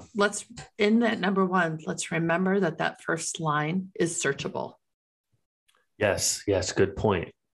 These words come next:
Speaker 1: So
Speaker 2: Very good point.
Speaker 1: when you have a username that is something not helpful, like Stargirl,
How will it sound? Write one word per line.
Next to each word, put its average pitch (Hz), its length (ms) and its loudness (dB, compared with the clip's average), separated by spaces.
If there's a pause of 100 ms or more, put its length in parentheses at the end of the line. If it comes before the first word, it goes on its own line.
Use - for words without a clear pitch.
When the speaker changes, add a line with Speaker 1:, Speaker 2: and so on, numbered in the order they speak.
(420)
Speaker 1:
So 185 240 2
Speaker 2:
Very 98 220 6
good 190 180 2
point. - 340 -2
Speaker 1:
when 196 200 4
you 190 80 4
have 190 300 0
a 277 40 -4
username 208 760 0
that 165 140 -2
is 160 160 -4
something 165 680 -2
not 156 360 0
helpful, 190 600 -2 (320)
like 147 520 -4 (500)
Stargirl, 202 800 0